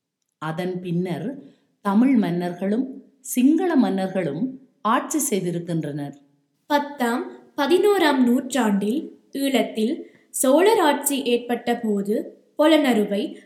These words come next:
Speaker 2: புதிய தலைநகராக மாறியது என்று படித்திருக்கிறேன்.
Speaker 1: ஆமாம், அத்தோடு தமிழ் மொழி ஆட்சி மொழியாகவும் இந்து மதம் அரச மதமாகவும் மாற்றமடைந்தது. சோழர்கள்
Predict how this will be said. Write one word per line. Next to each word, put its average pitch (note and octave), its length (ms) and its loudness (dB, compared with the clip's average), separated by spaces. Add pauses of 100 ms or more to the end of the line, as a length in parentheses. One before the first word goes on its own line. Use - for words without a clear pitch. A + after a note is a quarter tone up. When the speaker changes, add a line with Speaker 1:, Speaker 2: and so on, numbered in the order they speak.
(160)
Speaker 2:
புதிய G4+ 460 6
தலைநகராக D4 840 2
மாறியது C4+ 720 2
என்று G3+ 520 -2
படித்திருக்கிறேன். C#4 880 -2 (500)
Speaker 1:
ஆமாம், A#3 760 -4 (240)
அத்தோடு E3+ 840 -4 (320)
தமிழ் C4+ 300 4
மொழி E4 500 0
ஆட்சி B3+ 420 0
மொழியாகவும் G3+ 920 -2 (300)
இந்து B3 340 4
மதம் B3 580 -2
அரச A3+ 400 -2
மதமாகவும் G3+ 720 0 (160)
மாற்றமடைந்தது. D#3 880 -4 (800)
சோழர்கள் F3 1080 -6